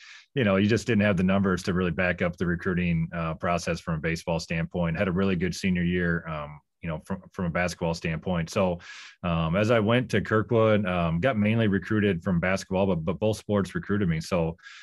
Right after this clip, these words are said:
I actually ended up trying to play both when I went there. So, um, had a much bigger basketball scholarship, but a very small baseball scholarship. I was gonna, I was gonna give it the old try. I was gonna try to play both my first year. Um,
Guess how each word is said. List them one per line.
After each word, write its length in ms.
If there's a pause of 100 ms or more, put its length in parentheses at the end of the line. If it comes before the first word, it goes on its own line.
(220)
I 40
actually 260
ended 160
up 180
trying 300
to 60
play 180
both 400
when 120
I 60
went 220
there. 180
So, 420
um, 220
had 120
a 60
much 320
bigger 300
basketball 440
scholarship, 500
but 100
a 60
very 180
small 240
baseball 400
scholarship. 500
I 100
was 120
gonna, 320 (520)
I 40
was 100
gonna 160
give 220
it 160
the 80
old 160
try. 240
I 60
was 100
gonna 140
try 180
to 80
play 160
both 300
my 100
first 340
year. 400
Um, 500